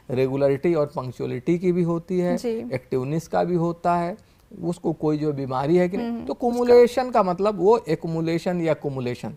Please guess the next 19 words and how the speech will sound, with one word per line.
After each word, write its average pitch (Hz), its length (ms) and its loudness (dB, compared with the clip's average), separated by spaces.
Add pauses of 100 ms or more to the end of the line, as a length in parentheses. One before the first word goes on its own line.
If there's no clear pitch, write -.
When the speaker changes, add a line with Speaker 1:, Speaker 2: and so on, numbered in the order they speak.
Speaker 2:
हम्म। 233 200 -4
Speaker 1:
बतौर 220 320 6
मजमूई 151 640 4 (100)
Speaker 2:
जी। 240 240 -2
Speaker 1:
मुख्तलिफ। 220 340 -6 (280)
तो 202 80 -2
ये 226 280 -2
cumulative 147 420 -4
रिकॉर्ड 165 400 -2
है 208 200 -6
और 147 180 -2
ये 240 300 -4 (500)
तालीम 143 400 4
में 247 280 -2
या 185 140 0
एजुकेशन 135 640 -6
के 147 100 -8
फील्ड 165 400 -2
में, 233 220 -4